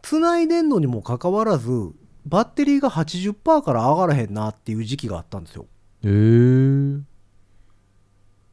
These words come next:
Speaker 1: あれ、なんでやろうと思って、これ、あの、電源のケーブルをさ、電源のエーシーアダプターにくるくる巻いて
Speaker 2: うん。
Speaker 1: 持っていくので、
Speaker 2: うん。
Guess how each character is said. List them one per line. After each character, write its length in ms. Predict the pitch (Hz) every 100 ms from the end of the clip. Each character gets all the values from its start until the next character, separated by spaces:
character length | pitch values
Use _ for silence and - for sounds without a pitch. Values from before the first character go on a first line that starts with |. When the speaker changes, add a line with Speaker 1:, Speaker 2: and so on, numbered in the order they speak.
| _ _ _ -
Speaker 1:
あ 140 | 135
れ、 100 | 196
な 200 | 147 156
ん 100 | 220
で 80 | 254
や 140 | 294
ろ 260 | 202 139 120
う 20 |
と 100 | -
思 140 | 107 98
っ 20 |
て、 160 | - 107
こ 180 | - 147
れ、 60 |
あ 20 |
の、 280 | 147 135 131 - _ _ _ _ _ _ _ _ _ _ _ _ _ -
電 240 | 214 262
源 240 | 269 262
の 100 | 247
ケ 200 | 220 240
ー 40 | 233
ブ 120 | 226
ル 160 | 220 208
を 60 |
さ、 320 | 180 139 92
電 320 | 131 185 196 196
源 640 | 185 185 180 180 180 175
の 220 | 170 165
エ 220 | 151 170
ー 20 | 165
シ 720 | - - - 190 190 185 160
ー 60 |
ア 40 | 151
ダ 140 | 180
プ 120 | -
タ 140 | - 107
ー 100 | 95
に 100 | 101
く 120 | 190
る 80 | 156
く 100 | 110
る 80 |
巻 200 | 104 120
い 40 | 117
て 360 | - 85 80 - -
Speaker 2:
う 40 | 147
ん。 100 | 113
Speaker 1:
持 140 | 117
っ 40 | 73
て 220 | - 123
い 60 |
く 120 | 123 143
の 120 | 85
で、 280 | 92 85 71 _ -
Speaker 2:
う 60 | 113
ん。 360 | 95 80 73